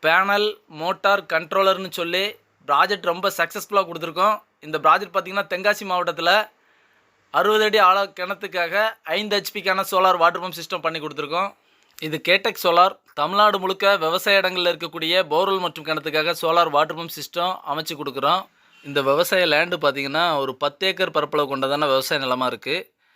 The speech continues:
இந்த விவசாய லேண்டுக்குள்ள already ஓப்பன் வெல் மூலமா ஒரு ஃப்ரீ சர்வீஸ் சப்ளை ஒண்ணு விவசாயம் பண்ணிட்டு இருக்காங்க. ஒரு குறிப்பிட்ட ஏக்கருக்கு, உதாரணத்துக்கு ஒரு அஞ்சாறு ஏக்கரு விவசாயம் வந்து ஒரு ஃப்ரீ சர்வீஸ் மூலமா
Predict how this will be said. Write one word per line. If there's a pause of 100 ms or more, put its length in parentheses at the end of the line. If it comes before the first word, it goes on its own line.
(300)
இந்த
விவசாய
லேண்டுக்குள்ள (180)
already (340)
ஓப்பன்
வெல்
மூலமா
ஒரு
ஃப்ரீ
சர்வீஸ்
சப்ளை
ஒண்ணு (720)
விவசாயம்
பண்ணிட்டு
இருக்காங்க. (1120)
ஒரு
குறிப்பிட்ட (100)
ஏக்கருக்கு, (120)
உதாரணத்துக்கு
ஒரு
அஞ்சாறு
ஏக்கரு (260)
விவசாயம்
வந்து
ஒரு
ஃப்ரீ
சர்வீஸ்
மூலமா